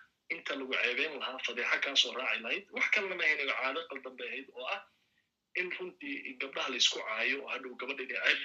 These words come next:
ku soo jiidayso, inay ilmo, een, xalaal aan ahayn oo wacala oo kale ay, inkastoo xalaal waxaas aysan ogeyn,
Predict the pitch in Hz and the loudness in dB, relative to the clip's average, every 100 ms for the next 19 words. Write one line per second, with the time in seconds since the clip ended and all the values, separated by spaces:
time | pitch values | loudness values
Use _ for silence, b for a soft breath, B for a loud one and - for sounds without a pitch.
0 | - 139 123 113 - 139 131 123 135 127 | -2 2 2 2 0 0 2 2 2 -4
1 | 120 B B B - 131 151 165 - - | -10 B B B -4 -4 -2 -6 -6 -2
2 | - 135 - - 127 135 131 120 120 123 | -2 -2 -4 -4 -2 -2 -2 -4 -4 -4
3 | 127 117 120 117 123 123 117 127 127 127 | -4 -6 -8 -6 -4 -6 -6 -6 -4 -4
4 | 135 - 123 - 131 139 - - 135 135 | -2 -2 -2 -2 -2 -2 -6 -4 2 2
5 | 131 131 | 2 -2